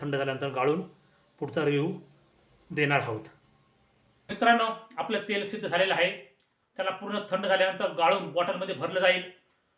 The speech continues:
आणि मी भुरुंगरा सुरा बनवण्यासाठी ठेवलेला आहे, तो आठ दिवसामध्ये तयार होईल. तयार झाल्यानंतर तुम्हाला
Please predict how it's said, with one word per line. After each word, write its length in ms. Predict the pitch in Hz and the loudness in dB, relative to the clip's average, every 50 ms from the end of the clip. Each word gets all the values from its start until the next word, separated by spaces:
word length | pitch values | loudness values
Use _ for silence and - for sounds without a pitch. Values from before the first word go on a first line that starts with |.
| _ _ _ _ - | _ _ _ _ -4
आणि 280 | 151 196 214 185 175 175 - - _ _ _ _ _ _ _ _ _ _ _ _ - | -2 -2 -2 -2 -4 -6 -10 -16 _ _ _ _ _ _ _ _ _ _ _ _ -18
मी 320 | 175 175 196 202 208 220 240 - - _ _ _ _ _ _ - | -12 -8 -8 -6 -6 -8 -10 -14 -20 _ _ _ _ _ _ -16
भुरुंगरा 460 | 123 135 175 226 226 220 226 220 214 | -12 -6 -4 -4 -2 0 2 0 0
सुरा 520 | 220 - - - - 214 220 214 180 165 - - - - _ _ - | 0 -4 -10 -8 -4 0 2 4 4 2 2 -6 -12 -20 _ _ -2
बनवण्यासाठी 460 | 151 185 190 196 190 180 175 170 180 | 0 0 0 0 -2 -2 -2 -2 -2
ठेवलेला 340 | 175 175 180 185 190 190 180 | -2 -2 -2 -2 0 0 2
आहे, 140 | 156 170 185 202 - - - _ _ _ - | 2 0 0 -2 -6 -14 -20 _ _ _ -14
तो 40 | 196 | -10
आठ 240 | - 175 180 185 | -4 -2 -2 -2
दिवसामध्ये 380 | 180 - - 190 180 180 180 180 175 - | -2 -2 -4 -4 -4 -2 -4 -4 0 2
तयार 200 | 180 180 185 180 | 4 6 6 6
होईल. 180 | 165 175 185 180 180 - - _ _ _ _ _ _ _ _ - | 4 2 0 -6 -8 -14 -20 _ _ _ _ _ _ _ _ 2
तयार 220 | 185 190 226 233 | 4 6 6 6
झाल्यानंतर 520 | 214 185 190 196 185 190 185 185 208 180 175 - - - - _ _ _ _ _ - | 6 6 4 4 4 2 2 2 2 0 0 0 -8 -16 -20 _ _ _ _ _ -12
तुम्हाला 240 | - 180 190 185 180 | -6 -2 0 0 0